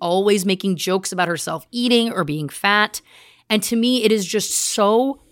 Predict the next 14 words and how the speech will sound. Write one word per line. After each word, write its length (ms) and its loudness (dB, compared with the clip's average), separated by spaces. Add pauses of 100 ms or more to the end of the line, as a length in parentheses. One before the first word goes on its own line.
(240)
heartbreaking 1000 -4 (220)
that 140 -4
she 260 4
literally 840 0
told 560 0
her 140 0
mother, 460 0 (260)
and 100 2
her 100 0
mother 260 2
did 160 -2
nothing. 340 -6 (1500)
Did 140 2
nothing. 340 -2